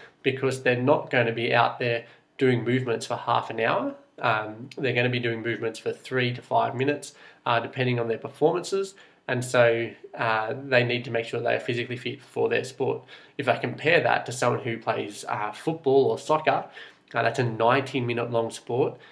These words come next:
The person must have good cardiorespiratory fitness for that. Uh, they also need to have good, uh, muscular endurance for that 'cause they're gonna have repeated movements over and over again.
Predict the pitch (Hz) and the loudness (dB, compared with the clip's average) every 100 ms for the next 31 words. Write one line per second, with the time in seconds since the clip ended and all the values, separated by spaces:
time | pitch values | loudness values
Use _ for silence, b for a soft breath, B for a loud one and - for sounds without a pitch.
0 | B - - 127 123 110 110 120 135 135 | B -6 0 0 0 -6 -4 2 2 2
1 | - 127 117 - 123 113 - 113 113 113 | 0 0 0 -4 -6 -6 -2 2 2 2
2 | - - 120 113 113 - - 120 - - | -2 -4 -6 -2 -4 -4 -10 -10 -8 -6
3 | - - - B B B 117 117 110 - | -6 -6 -10 B B B 2 4 2 2
4 | 131 131 123 113 113 117 110 117 - - | 4 4 4 0 -2 -2 0 0 0 -4
5 | 127 120 120 b b _ 131 117 110 107 | -2 -2 -6 b b _ 4 4 4 2
6 | 120 123 - 117 113 113 - 131 135 - | 0 0 0 2 0 -2 2 4 4 2
7 | 120 - 110 113 113 113 120 110 - 131 | -2 -2 -4 -4 -2 -2 -6 -8 -2 -2
8 | 127 123 120 123 139 117 113 - 120 113 | -2 -6 -2 0 0 -4 -6 -2 0 0
9 | 110 110 110 110 - 117 | -2 -2 -4 -6 -6 -6